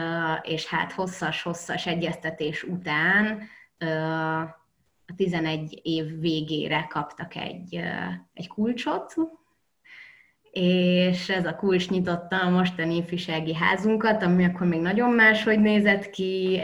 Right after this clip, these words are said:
viszonylag lepukkant is volt, úgyhogy az, az fél év nagyon-nagyon sok önkéntes munka volt, amivel ők ezt fel tudták újítani, mert hogy először csak, ö,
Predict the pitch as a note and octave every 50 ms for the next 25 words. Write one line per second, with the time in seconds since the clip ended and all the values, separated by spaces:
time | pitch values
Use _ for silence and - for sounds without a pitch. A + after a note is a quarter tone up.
0 | F3+ F3 F3 G3 F3+ - F3+ F3 F3 E3+ E3 E3+ F3+ F3+ G3 G#3 A3 A#3+ A#3+ -
1 | - C4+ C4 C4+ C4+ D4 D4 - C#4+ D4 C#4 C#4 C#4+ D4 D#4 D#4 D#4 - - -
2 | - - - - - - - _ - G3 G3 G3 G3 G3 F#3+ F#3+ F#3+ G3 F#3 F#3
3 | F#3 F3+ - F#3 F3+ F3+ - - G#3+ G3+ G3 F3+ F3 E3+ D#3 E3 - - - F3
4 | F3+ F3 F3 F3 F3+ E3+ E3+ E3+ E3 D#3+ D#3+ D#3 D#3+ D#3+ - D#3+ - - - E3
5 | D#3+ D#3+ E3 D3+ D3 - E3 - - E3+ D#3+ E3 E3 D3 D3 D3 D3 D3 C#3+ D3
6 | D3 - D#3 D#3 D#3 D#3 D3+ D3+ D3+ D#3 D#3+ E3+ E3+ - D#3+ F3 F3+ - _ -
7 | D#3+ F3+ F3+ - - F3+ F3 F3+ F3 E3 - E3 E3 - - F3+ F#3+ G3+ G3 G3+
8 | G3 F#3+ F#3+ F3+ E3+ D#3+ D#3+ D#3+ E3 - E3 D#3+ D#3+ D#3+ E3 D#3 D3+ D3+ - -
9 | - E3+ D#3+ D#3+ - - D#3+ D#3 D#3+ - - - D#3+